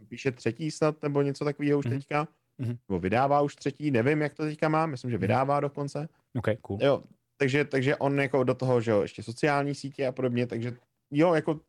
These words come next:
Speaker 1: ten stream pro ně je jenom jedna z těch věcí, kterou,
Speaker 2: Ok.
Speaker 1: eh, kterou dělá, no.
Speaker 2: No a pak jsem chtěl říct, že vlastně jako, eh, lidi, který mají nejvíc lidí, teďkon se podíváme na tu vlastně jako v uvozovkách slávu, eh, a budeme se o ní
Speaker 1: Mhm.
Speaker 2: ještě dneska asi trochu bavit i o slávě, ale, eh, Agrelus tak má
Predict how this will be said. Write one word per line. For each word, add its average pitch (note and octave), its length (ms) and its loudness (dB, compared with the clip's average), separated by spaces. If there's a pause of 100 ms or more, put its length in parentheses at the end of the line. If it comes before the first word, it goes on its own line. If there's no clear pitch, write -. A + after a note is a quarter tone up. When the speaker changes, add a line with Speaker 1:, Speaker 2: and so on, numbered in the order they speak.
(100)
Speaker 1:
ten D3+ 160 -2
stream D3 500 -2
pro C#3 160 -2
ně C3+ 100 2
je C3 40 4
jenom C3 280 0
jedna A#2+ 460 0
z - 120 -12
těch A2+ 240 -8
věcí, G2+ 320 -8
kterou, G2+ 480 -6 (460)
Speaker 2:
Ok. A2 100 -4
Speaker 1:
eh, G#2+ 100 0 (460)
kterou G#2 200 -4
dělá, F2+ 320 0
no. E2 200 -6 (420)
Speaker 2:
No D#3 120 0
a D#3 60 4
pak D#3 140 2
jsem E3+ 120 0
chtěl E3+ 160 4
říct, C#3 180 0
že C#3 140 2
vlastně C#3+ 260 2
jako, D3 380 4
eh, B2 40 4 (560)
lidi, C#3 220 0
který B2+ 420 0 (100)
mají G#2+ 220 -2
nejvíc A2 300 0
lidí, D#3+ 340 0 (100)
teďkon A2+ 340 0
se - 100 -6
podíváme A#2 440 2
na C#3 100 2
tu - 120 -8
vlastně C3+ 240 -2
jako - 140 -10
v - 80 -14
uvozovkách G#2 440 -6
slávu, A2+ 560 0 (200)
eh, A#2+ 40 4 (360)
a G#2 60 -4
budeme G#2+ 180 -4
se A2+ 120 -8
o G2+ 40 -4
ní B2+ 60 -2
Speaker 1:
Mhm. E3 60 2
Speaker 2:
ještě F#3+ 180 -4
dneska G#2+ 280 -8
asi A2 160 -8
trochu A2+ 220 -10
bavit G#2 340 -6
i B2 80 -8
o - 80 -14
slávě, A2+ 480 -2
ale, G#2+ 640 0
eh, G#2+ 180 -4
Agrelus A#2 520 0
tak - 160 -8
má A2 380 2